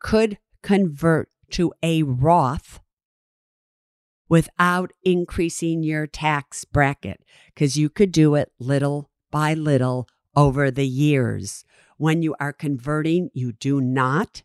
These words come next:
write this down, have to convert everything you have all at once. Now, obviously, if all you have is maybe a thousand or two thousand or even five thousand dollars, maybe you convert it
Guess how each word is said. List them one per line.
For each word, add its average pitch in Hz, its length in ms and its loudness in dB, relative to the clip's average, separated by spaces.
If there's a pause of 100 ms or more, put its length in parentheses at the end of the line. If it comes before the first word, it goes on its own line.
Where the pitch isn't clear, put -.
(160)
write 104 260 -8
this 151 220 -4
down, 160 440 -2 (320)
have 170 240 2
to 160 100 -12
convert 151 520 -2 (100)
everything 196 580 0
you 190 180 -2
have 147 580 -6 (280)
all 143 480 0 (120)
at 151 280 -2
once. 151 640 -4 (640)
Now, - 220 2
obviously, 139 640 0
if 202 140 -6
all 120 120 -4
you 120 140 -6
have 131 380 -8
is 165 160 -4
maybe 127 280 -4
a 117 80 -10
thousand 110 540 -6
or 180 80 -4
two 120 220 -8
thousand 120 440 -8
or 156 60 -4
even 170 220 -6
five 156 340 -8
thousand 131 380 -4
dollars, 117 600 -2 (460)
maybe 143 340 4
you 170 200 2
convert 202 560 0
it - 180 -6